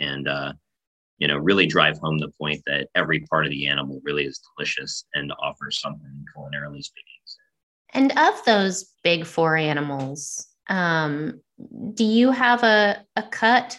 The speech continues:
Speaker 2: that is your own personal preference?
Speaker 1: Y-, yeah, I do. A handful of them, actually. I, uh,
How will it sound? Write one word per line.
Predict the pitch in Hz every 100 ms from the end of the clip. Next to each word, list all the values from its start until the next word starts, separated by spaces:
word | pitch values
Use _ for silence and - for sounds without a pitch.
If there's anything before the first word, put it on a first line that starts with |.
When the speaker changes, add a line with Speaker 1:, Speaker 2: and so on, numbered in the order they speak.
| -
Speaker 2:
that | 220 208 185 - _ _ -
is | 190 208
your | 208 202
own | 190 208 208
personal | 208 208 - 202 202
preference? | 202 196 202 233 320 - - _ _ _ _ _ -
Speaker 1:
Y-, | - - -
yeah, | 113 113 98
I | 101
do. | 117 120
A | -
handful | 113 120 110 82 80
of | 78
them, | 78 78
actually. | 78 - 78 76 78
I, | 76 87 95
uh, | 85 82 80 78 76